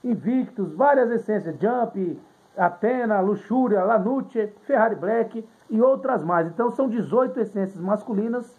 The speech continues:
é, femininas e dezessete essências masculinas por enquanto, beleza? Fora isso aí também tem a linha capilar.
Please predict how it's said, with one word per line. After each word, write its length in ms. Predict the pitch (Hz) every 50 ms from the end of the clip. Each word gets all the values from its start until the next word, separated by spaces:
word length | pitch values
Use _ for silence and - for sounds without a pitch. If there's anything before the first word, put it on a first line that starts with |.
| _ _ _ _ _ _ _ _ _ _ _ _ _ _ _
é, 160 | - 170 160 156
femininas 680 | - 220 226 226 190 170 185 220 233 254 247 254 - -
e 120 | - 226
dezessete 560 | 196 180 220 202 196 - 208 202 214 208 -
essências 600 | 208 190 - 196 208 208 202 - 214 208 - - _ _ - - _ - - - _ -
masculinas 680 | 139 180 226 247 247 - 277 233 214 240 254 262 247 254
por 120 | - 262
enquanto, 380 | 262 196 208 208 208 190 - 143
beleza? 300 | 151 175 220 233 208 185
Fora 220 | - 262 269 262
isso 100 | 202 -
aí 100 | 254 247
também 240 | - 254 240 262 247
tem 140 | - 254 247
a 20 |
linha 160 | 254 254 247
capilar. 540 | 247 247 240 - 254 196 165 135 117 - -